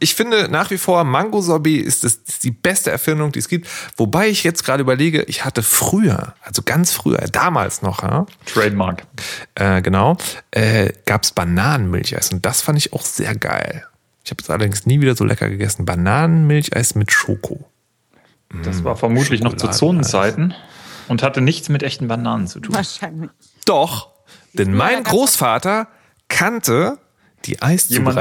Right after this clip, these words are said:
Speaker 2: Jemanden?
Speaker 1: persönlich.
Speaker 2: Ach so, ich dachte, er kannte jemanden, der schon mal eine Banane gesehen hat.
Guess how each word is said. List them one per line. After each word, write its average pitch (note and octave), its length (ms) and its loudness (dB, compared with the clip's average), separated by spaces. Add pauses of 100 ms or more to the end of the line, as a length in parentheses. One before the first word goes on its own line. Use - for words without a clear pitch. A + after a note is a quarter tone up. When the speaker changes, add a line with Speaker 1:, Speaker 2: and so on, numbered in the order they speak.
(120)
Speaker 2:
Jemanden? G2+ 100 0
Speaker 1:
persönlich. G#2+ 760 -2 (300)
Speaker 2:
Ach - 60 -10
so, A2+ 220 0 (200)
ich - 80 -20
dachte, - 180 -2
er A#2 40 -4
kannte C#3+ 240 2
jemanden, B2+ 240 2
der A2+ 80 2
schon A#2 140 -2
mal A#2+ 60 2
eine A2+ 60 2
Banane G#2+ 360 2
gesehen F#2 280 -4
hat. F2+ 200 -10